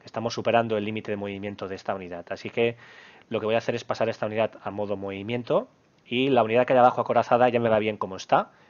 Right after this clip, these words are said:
en modo combate. Serían ocho factores contra cuatro, sería un dos contra uno. No puede parecer una muy buena proporción,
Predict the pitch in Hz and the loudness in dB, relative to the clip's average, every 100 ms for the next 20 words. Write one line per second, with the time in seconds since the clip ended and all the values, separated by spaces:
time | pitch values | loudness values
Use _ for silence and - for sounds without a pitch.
0 | _ 104 107 101 98 98 110 185 269 _ | _ -6 -4 -4 -4 -2 0 0 -2 _
1 | - - - 113 131 - 143 143 156 139 | -20 -20 -8 2 2 2 -2 -2 0 0
2 | - 135 123 131 120 117 139 143 123 165 | 2 2 0 -4 0 2 6 4 4 -4
3 | - - 120 135 120 131 131 127 117 104 | -6 -4 2 2 2 -2 -2 -4 -4 0
4 | 120 135 92 _ _ _ _ _ _ _ | 0 0 -6 _ _ _ _ _ _ _
5 | - - - _ 120 127 151 139 127 - | -20 -20 -20 _ 0 4 6 6 4 4
6 | 123 120 113 113 110 107 104 101 95 - | 2 2 2 0 0 0 -2 -8 -6 2
7 | 139 127 | 2 2